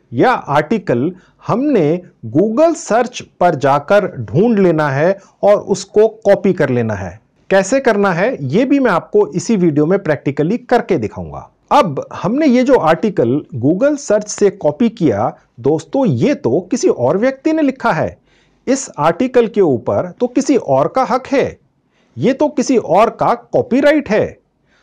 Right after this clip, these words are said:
हम किस तरह से इस आर्टिकल को अपना कह सकते हैं? तो दोस्तों, मैं आपकी जानकारी के लिए आपको बता दूं,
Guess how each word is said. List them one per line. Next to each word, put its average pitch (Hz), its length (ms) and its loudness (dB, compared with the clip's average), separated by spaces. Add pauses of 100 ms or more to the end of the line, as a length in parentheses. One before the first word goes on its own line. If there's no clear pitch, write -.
(220)
हम 247 360 -2 (260)
किस 294 220 -2
तरह 277 260 2
से 170 420 0 (300)
इस 254 320 -2
आर्टिकल 185 480 2
को 180 140 0
अपना 143 500 -2
कह 170 180 -2
सकते 185 300 -4
हैं? 294 240 0 (640)
तो 214 100 4
दोस्तों, 175 500 0
मैं 170 160 0
आपकी 262 320 -2
जानकारी 180 460 0
के 254 100 -2
लिए 226 100 2
आपको 185 240 0
बता 160 240 0
दूं, 113 300 -4